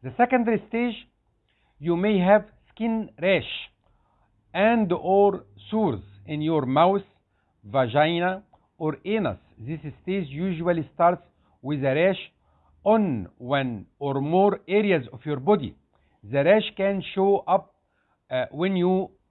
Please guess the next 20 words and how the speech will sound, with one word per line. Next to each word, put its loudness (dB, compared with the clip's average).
your -4
primary 2
sore -4
is -8
healing -2
or -4
several 2
weeks -8
after -6
the -6
sore 0
has -6
healed. -4
The 0
rash 4
can -2
be -6
on -6
the -2
palm 2